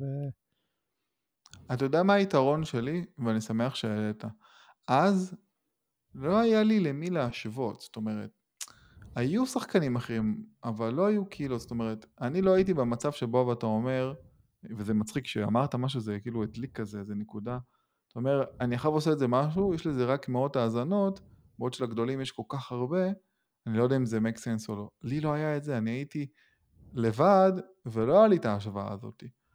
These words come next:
Speaker 2: אז אני חושב שזה אולי מה שהגן עליי, זאת אומרת, הייתי בשנתיים האלה ולא הרגשתי, אה, "אוף, אתה יודע, יש טובים ממני שעושים", או כל פוסט מקבל רק, אה, שתי קומנטים, אז... ואני חושב שזה מצחיק, אף פעם לא חשבתי על זה ככה. אולי זה גם מה ששמר עליי, אתה יודע,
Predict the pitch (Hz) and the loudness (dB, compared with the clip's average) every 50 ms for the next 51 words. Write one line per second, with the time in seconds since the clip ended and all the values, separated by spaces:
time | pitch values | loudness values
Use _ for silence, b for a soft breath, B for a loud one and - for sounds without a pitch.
0 | - - - - 113 110 113 117 113 - 127 147 151 - 143 120 135 147 151 147 | -20 -20 -14 -8 -6 -4 -2 -2 -2 -2 -4 -4 -2 0 2 4 4 6 8 8
1 | 143 143 143 135 135 127 - 120 110 104 123 147 175 160 120 104 107 110 107 113 | 8 8 8 4 0 0 0 -2 0 2 2 2 2 2 2 0 0 -2 -6 -8
2 | - - 113 110 110 107 104 104 104 B B B B B B - 127 160 190 196 | -10 -8 -4 -2 -2 0 -2 -2 -4 B B B B B B -2 0 0 2 2
3 | 190 175 - 160 156 170 180 196 196 196 180 135 139 156 185 202 196 185 180 160 | 0 0 0 2 4 6 6 8 8 6 6 8 8 8 8 8 8 6 4 4
4 | - - 160 151 143 135 127 b b b b b _ - 123 123 120 131 147 160 | 0 -4 -6 -6 -4 -6 -8 b b b b b _ 0 2 2 4 4 6 6
5 | 160 151 131 - - 120 101 - 110 110 113 123 123 120 113 113 123 - - 123 | 6 6 4 0 -4 -2 0 0 0 2 2 2 2 4 2 2 0 -2 -2 -4
6 | 110 113 127 139 139 131 127 127 123 120 120 117 113 - - 113 110 107 107 107 | -2 -2 -2 -2 0 0 0 0 0 0 0 -2 -4 -4 -4 -4 -2 -2 -2 -2
7 | 107 107 107 110 127 - - - 131 131 123 117 110 110 110 110 - 131 127 123 | -2 -4 -4 -6 -8 -8 -8 -6 -4 -2 -2 0 0 0 -2 -2 -2 -2 -2 -2
8 | 127 131 127 123 - 120 - 117 113 117 117 120 120 120 - - 113 117 - - | -2 -6 -6 -6 -8 -8 -6 -4 -4 -4 -2 -4 -4 -6 -6 -8 -8 -8 -8 -10
9 | 123 127 - - 120 120 120 117 123 120 117 - 135 135 135 131 127 120 - 120 | -12 -14 -10 -8 -8 -6 -4 -4 -6 -6 -6 -4 -4 -4 -2 -4 -4 -4 -4 -4
10 | 117 113 110 110 107 107 107 - B B B B B B B _ - 117 117 120 | -2 -2 -2 -2 -4 -4 -6 -10 B B B B B B B _ -8 -4 -2 -2
11 | 113 113 - 139 139 147 139 127 127 117 113 - - 160 135 117 120 117 - 139 | 0 0 -2 -2 -2 0 0 2 2 2 2 2 0 0 2 2 2 2 4 2
12 | 127 123 127 123 139 139 131 120 104 107 107 - 120 113 - 107 107 b b b | 2 2 2 0 0 2 2 0 -2 -4 -6 -8 -10 -10 -10 -12 -14 b b b
13 | b b - 120 123 135 139 175 180 202 196 196 - 214 202 196 220 214 220 240 | b b 2 4 6 6 8 6 6 6 4 6 6 6 6 8 8 8 8 8
14 | 254 254 180 135 113 - 156 - 113 110 110 131 127 110 | 6 8 6 6 6 4 2 -2 -2 0 2 2 2 2